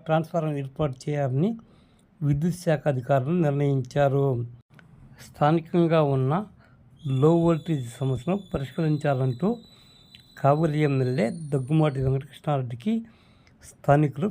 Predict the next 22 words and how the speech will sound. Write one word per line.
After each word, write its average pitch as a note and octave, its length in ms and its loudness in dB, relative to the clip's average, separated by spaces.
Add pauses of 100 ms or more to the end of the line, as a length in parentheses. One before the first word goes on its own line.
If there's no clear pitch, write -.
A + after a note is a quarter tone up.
ఫిర్యాదు D#3 420 -2
చేయడం C#3 260 -2 (100)
జరిగింది. C3 420 -2 (960)
ఈ - 20 2 (140)
మేరకు C3+ 340 0 (460)
ఎమ్మెల్యే C#3+ 400 0 (100)
దగ్గుమాటి C3+ 480 -2
వెంకటకృష్ణారెడ్డి C3+ 840 -4
ఆదేశాల C3 440 0 (100)
మేరకు B2 300 -4 (1040)
విద్యుత్ D#3+ 420 0
శాఖ D#3 180 0 (180)
అధికారులు C3 580 -2 (340)
నూతన D#3 320 0 (160)
ట్రాన్స్‌ఫార్మర్ C3 560 -2
ఏర్పాటు B2+ 340 -8 (120)
కోసం D#3 280 -6 (760)
గుంతలు D3+ 400 0
తీయడం C3+ 340 0
జరిగింది. B2+ 480 -2 (920)
ఈ D3 120 0 (100)
విషయమై D3 380 -4